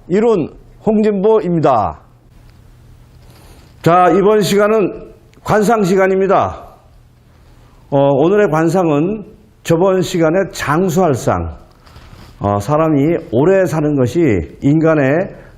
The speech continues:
끝없는 욕망이요, 꿈입니다. 근데 이번 시간에는 반대로 단명할 상,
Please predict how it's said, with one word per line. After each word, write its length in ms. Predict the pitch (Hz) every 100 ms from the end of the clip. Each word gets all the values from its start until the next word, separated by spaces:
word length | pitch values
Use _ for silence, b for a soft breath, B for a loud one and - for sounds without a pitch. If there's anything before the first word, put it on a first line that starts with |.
| B -
끝없는 720 | 170 220 208 202 214 226 -
욕망이요, 600 | 143 143 151 139 131 120 170 170 - -
꿈입니다. 640 | 220 185 123 82 78 78 - - - b b b -
근데 180 | 123 127
이번 240 | 131 139
시간에는 640 | 131 139 127 123 160 104 76 - -
반대로 480 | - 147 170 151 104 - - - b b -
단명할 420 | 151 190 214 151
상, 200 | 107 92